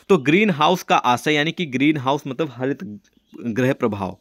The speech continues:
हरित गृह शीतोष्ण कटिबंधीय क्षेत्रों में ग्रीन हाउस मानव द्वारा निर्मित एक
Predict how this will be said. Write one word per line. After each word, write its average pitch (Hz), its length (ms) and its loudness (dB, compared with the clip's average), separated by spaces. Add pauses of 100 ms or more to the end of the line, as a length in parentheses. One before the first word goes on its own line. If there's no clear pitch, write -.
(920)
हरित 208 300 4
गृह 196 320 4
शीतोष्ण 180 520 0
कटिबंधीय 139 500 2
क्षेत्रों 147 380 -4
में 143 200 -4
ग्रीन 214 240 6
हाउस 143 360 -2
मानव 135 280 2
द्वारा 135 260 4
निर्मित 135 320 0
एक 165 160 -2